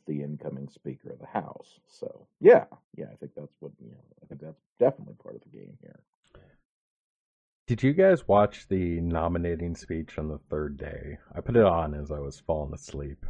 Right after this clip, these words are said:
Speaker 2: Um, it was the one where they had, uh,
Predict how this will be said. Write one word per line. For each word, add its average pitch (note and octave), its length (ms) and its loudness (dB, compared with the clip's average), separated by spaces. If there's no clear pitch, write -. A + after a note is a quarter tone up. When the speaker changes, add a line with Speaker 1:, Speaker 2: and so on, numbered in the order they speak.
Speaker 2:
Um, D2 320 -10
it E2 60 -6
was E2+ 160 -4
the F2+ 100 -4
one F2 240 0
where E2 100 -2
they D#2+ 140 -4
had, D#2 480 -6
uh, C#2+ 320 -10